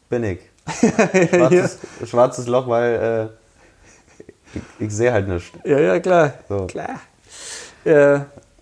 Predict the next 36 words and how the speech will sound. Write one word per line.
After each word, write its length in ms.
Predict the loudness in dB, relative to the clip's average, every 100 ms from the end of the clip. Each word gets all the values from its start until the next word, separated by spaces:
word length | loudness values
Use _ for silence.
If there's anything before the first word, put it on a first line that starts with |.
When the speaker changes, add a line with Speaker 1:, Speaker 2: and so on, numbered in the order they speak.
| _ _ _ _ _
Speaker 2:
schwarzes 400 | -4 -4 -4 0
Loch. 260 | 0 0 -14 _ _ _
Schwarzes 280 | -6 -6 -4
Loch 160 | -6 -4
ist 120 | -4
also, 220 | -4 -6 -6
also, 240 | -2 -2 -6 _ _ _ _ _ _ -20 _ _
wenn 100 | -8
ich 60 | -6
das 100 | -2
richtig 200 | 0 2
verstanden 340 | 2 2 0 2
hab, 160 | 0
ist 120 | 0
ein 120 | -2 0
schwarzes 300 | -2 -2 -6
Loch 160 | -4
ja 120 | -4
so 180 | -2 -2
viel 320 | -2 0 0 0
Masse, 500 | -2 -2 0 0 0
dass 120 | 0
sozusagen 480 | -4 -2 0 2 2
selbst, 580 | 2 2 0 -6 -8 -8
äh, 460 | -4 -2 -2 -4 -10
selbst 460 | -8 -2 -2 -4 -4
Licht 420 | -4 -4 -10 -2
da 220 | 2 2
nicht 420 | 2 -4 -6 -18 -20 -6
reinkommt. 500 | -2 -2 -4 -6 -6
Also 160 | -8
sozusagen 220 | -6 -6 -6
einfach 260 | -8 -8
ein 80 | -4
Bündel 400 | 0 2 4 2
an, 300 | 0 -4 -4